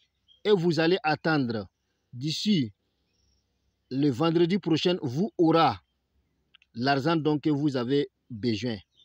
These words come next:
Mais pour vous dire la vérité, vos montants ne doivent pas arriver à cinq cent mille francs. Vous devez mettre quatre-vingts, euh, quatre cents, quatre cents,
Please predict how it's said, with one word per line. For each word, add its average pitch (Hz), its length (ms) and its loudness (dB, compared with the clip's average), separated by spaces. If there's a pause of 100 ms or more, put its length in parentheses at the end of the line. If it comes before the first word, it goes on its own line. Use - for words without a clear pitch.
(300)
Mais 151 160 2
pour 226 160 0
vous 190 160 0
dire 180 200 0
la 170 140 4
vérité, 165 640 4
vos 123 340 2
montants 170 480 0
ne 139 140 2
doivent 135 240 0
pas 170 180 -2 (100)
arriver 135 460 0
à 127 120 -2
cinq 151 280 -4
cent 170 180 0
mille 156 200 2
francs. 120 240 -10 (880)
Vous 147 180 -4
devez 180 320 4
mettre 185 480 0
quatre-vingts, 156 560 0
euh, 151 240 0
quatre - 220 -6
cents, 202 220 -2
quatre - 520 -6
cents, 196 300 -2